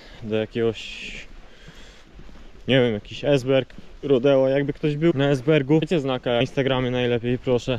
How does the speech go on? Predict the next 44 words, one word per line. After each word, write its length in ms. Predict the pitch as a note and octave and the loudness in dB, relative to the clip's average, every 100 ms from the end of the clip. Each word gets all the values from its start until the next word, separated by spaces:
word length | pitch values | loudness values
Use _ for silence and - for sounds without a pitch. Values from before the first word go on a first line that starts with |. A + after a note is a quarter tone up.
| - | -2
To 100 | B2+ | -2
wychodzi 380 | A2 A2 G#2 G2 | -2 -2 -4 -4
tam 240 | A#2 G#2+ F#2 - | -6 -6 -8 -10
kosztowo 460 | A2+ - G#2+ F#2 G2+ - - | -10 -4 -2 -2 -6 -10 -10
na 100 | G#2+ | -4
oko. 300 | G2+ G2+ - - - - - - - - - | -2 -4 -8 -12 -20 -20 -20 -20 -20 -14 0
Nie 80 | C#3+ | 4
mówię, 260 | F3 F3 | 4 4
że 140 | E3+ E3 | 0 -2
startować, 580 | - D#3+ G3+ F#3 D3 A#2+ | -2 0 4 4 2 -2
bo 100 | A#2 | -6
tam 200 | B2 A#2+ | -6 -4
to 100 | A#2+ | -8
by 100 | A#2 | -6
trzeba 280 | C3 A#2+ | 0 0
było 240 | A#2+ B2+ A#2+ | 0 0 0
naprawdę 440 | B2 B2+ A2+ G#2+ | 0 0 0 0
już 260 | G2+ - - - - - - - - - - - | -4 -6 -14 -16 -20 -20 -20 -20 -20 -20 -20 -8
jeździć 560 | G#2+ A#2 G#2 A2 - - - - - - - | 0 0 0 -6 -10 -12 -16 -20 -20 -18 -14
z 100 | G2+ | -8
dwa, 220 | G#2+ A#2 | -2 -2
trzy 180 | - A#2+ | -2 -2
razy 260 | A#2+ A2 | -2 0
na 100 | A#2 | -4
tydzień, 320 | A2 A2 A2+ A2 | -4 -6 -6 -8
cztery. 360 | - A#2+ A#2 - - - | -2 0 0 -4 -18 -12
Zaplecze 500 | A2 A#2 B2+ A#2+ B2+ | -4 0 2 2 0
mieć 240 | A#2+ A#2 C3 | 0 -2 -2
i 80 | |
drugi 240 | B2 B2+ C3 | -2 2 2
motocykl 560 | B2+ C3 A#2 - A2+ | 2 2 0 -2 -2
na 100 | A#2+ | -2
busie. 360 | A#2 B2 C#3+ B2+ - - - - - - - | -2 0 2 0 0 -10 -14 -16 -16 -16 -2
Tak 100 | A2+ | 2
jak 100 | A#2 | 2
zawodnicy 520 | B2 A#2+ A#2 B2 B2+ | 2 0 0 0 0
mają 240 | A#2+ A#2 A2+ | 2 2 0
niektórzy. 400 | A#2+ - C3+ B2+ | -2 -2 0 2
Jechać 220 | C#3 - | 0 0
tam 200 | C#3 C#3 | -2 0
naprawdę 500 | C3+ D3 C#3+ B2+ C3+ | 0 2 2 2 0
z 80 | C3+ | 2
grubym 360 | D3 C3 C#3 | 0 0 -4
wyposażeniem, 760 | B2+ C3+ C3 C#3 C#3+ E3 G3 | -6 -10 -6 -2 2 4 4